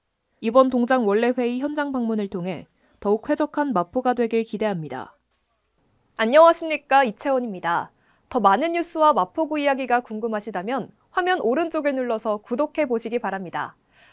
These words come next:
또 좋아요와 알림 설정을 하시면 다양한 소식도 받아보실 수 있습니다.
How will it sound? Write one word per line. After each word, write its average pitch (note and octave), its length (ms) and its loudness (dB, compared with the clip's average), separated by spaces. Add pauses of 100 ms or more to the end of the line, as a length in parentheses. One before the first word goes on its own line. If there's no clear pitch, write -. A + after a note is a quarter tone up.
(120)
또 E4+ 140 2
좋아요와 D4 500 6
알림 A3 280 2
설정을 B3+ 420 -2
하시면 A3 520 -4
다양한 D#4 400 4
소식도 D#4+ 420 -4
받아보실 A3 500 -4
수 - 100 -10
있습니다. E3 560 -8